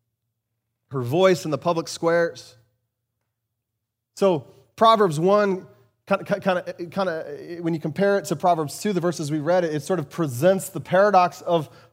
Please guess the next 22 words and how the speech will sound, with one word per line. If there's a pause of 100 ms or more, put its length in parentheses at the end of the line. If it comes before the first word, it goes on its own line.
Proverbs, (840)
that
wisdom
is
crying
out
in
the
street,
and
yet
at
the
same
time
we
are
called
to
search
for
it.